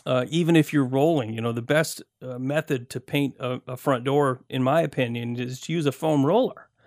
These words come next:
uh, that lays out super smooth. However, if the paint dries too quickly, it'll leave, uh, little stipple marks from your roller.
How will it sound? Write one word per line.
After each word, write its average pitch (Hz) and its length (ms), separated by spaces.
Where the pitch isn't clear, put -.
uh, 113 180
that 113 180
lays 139 300
out 131 180
super - 300
smooth. 165 640
However, 147 680
if 135 180
the 147 180
paint 208 360
dries 143 480
too 208 380
quickly, 139 760
it'll 196 340
leave, 170 680
uh, 135 160
little 147 300
stipple 220 420
marks 131 360
from 143 220
your 139 160
roller. 160 520